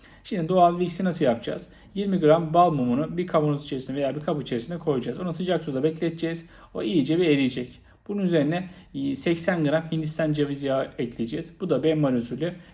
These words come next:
yine aynı kavanozun içerisinde eriyecek. İyice bir homojen kıvama geldikten sonra Hindistan cevizi ile bal mumunun rengi birbirine karışıyor olsun. Sonrasında kantaron yağını koyduktan sonra hafiften böyle bir kırmızılık geliyor olacak.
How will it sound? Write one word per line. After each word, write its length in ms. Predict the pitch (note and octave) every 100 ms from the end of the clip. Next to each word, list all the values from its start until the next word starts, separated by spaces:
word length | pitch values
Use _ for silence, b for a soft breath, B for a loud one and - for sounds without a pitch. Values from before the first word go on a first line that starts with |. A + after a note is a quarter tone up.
| -
yine 120 | -
aynı 220 | D3+ C3+
kavanozun 340 | C3+ B2 A#2+ A#2
içerisinde 420 | A2 B2 F#3+ E3+
eriyecek. 260 | A#2+ A2+
İyice 320 | C3 G3 F3 E3
bir 60 |
homojen 420 | E3+ E3+ E3 E3+
kıvama 340 | D#3+ D#3+ D3 C#3+
geldikten 440 | E3 D#3 - D3
sonra 300 | B2+ B2+ A#2+ B B
Hindistan 360 | F3 D#3+ E3 D#3
cevizi 240 | D3 D3
ile 80 | C#3
bal 140 | E3
mumunun 220 | D#3 C#3 D3
rengi 200 | D3+ D3+
birbirine 360 | D3+ B2+ D#3
karışıyor 440 | E3 C3+ B2+ B2 A2
olsun. 220 | - - B B
Sonrasında 560 | - G#3 F#3 E3+ F3+ F3+ - -
kantaron 440 | G3+ F#3+ F#3 E3+
yağını 260 | D#3 D3 D3+
koyduktan 440 | E3+ D#3 D#3 C3
sonra 200 | D3+ E3+
hafiften 420 | E3 E3 D#3+ C#3
böyle 180 | C3+ D#3
bir 80 | E3
kırmızılık 520 | D3+ D3 C#3+ D3 C3+
geliyor 300 | B2 A2+ A2
olacak. 240 | A2+ E3